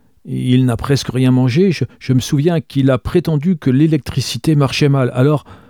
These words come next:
que les lampes éclairaient normalement.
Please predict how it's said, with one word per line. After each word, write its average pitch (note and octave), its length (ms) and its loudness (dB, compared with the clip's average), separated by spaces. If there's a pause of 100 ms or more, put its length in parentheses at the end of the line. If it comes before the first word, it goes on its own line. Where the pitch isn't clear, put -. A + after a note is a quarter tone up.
(180)
que C3+ 80 0
les B2+ 160 4
lampes D3 320 2 (160)
éclairaient A2+ 540 0
normalement. F#2 720 0